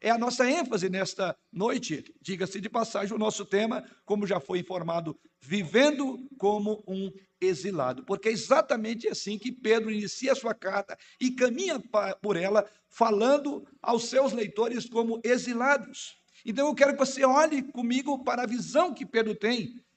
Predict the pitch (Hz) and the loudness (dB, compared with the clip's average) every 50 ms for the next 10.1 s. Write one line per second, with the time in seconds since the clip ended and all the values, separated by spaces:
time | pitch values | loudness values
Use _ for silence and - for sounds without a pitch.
0 | _ - 339 226 - 277 294 302 254 269 269 269 247 247 - 233 240 233 240 202 | _ -6 -4 0 2 2 2 2 2 2 2 2 2 0 2 2 0 0 0 -4
1 | 233 226 196 240 233 240 220 226 233 220 190 175 196 233 226 240 254 254 - 160 | -4 0 0 0 0 0 -2 -2 -2 -4 -4 -6 -4 -2 0 2 0 0 -2 -6
2 | 131 - - - _ _ _ - 214 262 285 311 311 294 269 269 254 247 262 285 | -12 -14 -18 -20 _ _ _ -2 4 6 6 6 6 4 2 2 2 2 0 0
3 | 262 254 262 247 247 233 240 247 269 294 277 269 262 196 202 262 269 254 254 247 | 0 0 2 4 4 4 2 2 0 0 2 2 2 2 0 -2 2 4 4 4
4 | 254 185 208 240 220 208 226 269 294 302 254 214 165 139 - _ _ _ _ _ | 4 2 -2 -2 2 4 4 4 4 4 2 2 0 0 -2 _ _ _ _ _
5 | _ _ _ _ _ _ _ _ _ _ - - 247 233 233 254 247 247 - 311 | _ _ _ _ _ _ _ _ _ _ -4 -2 -2 0 2 2 0 2 2 0
6 | 320 277 277 233 202 262 302 294 226 180 202 240 277 277 269 - - 214 220 226 | 0 0 0 0 0 2 2 2 2 4 4 4 2 2 0 -4 -2 0 0 0
7 | 214 185 202 160 180 165 180 226 262 262 233 - - - - _ _ _ _ - | 2 0 0 0 0 0 2 4 4 4 2 0 -4 -10 -16 _ _ _ _ 0
8 | 196 233 254 226 196 233 233 240 254 277 277 277 208 - - 185 269 330 339 - | 2 4 4 4 4 4 4 4 4 2 2 0 -2 -2 4 6 8 8 8 6
9 | - 254 - 262 254 247 247 - 262 269 - 254 247 254 240 240 - 226 247 233 | 2 -2 0 2 0 2 2 0 -4 -4 -4 -6 -6 -8 -8 -4 0 2 2 2
10 | 240 240 | 2 0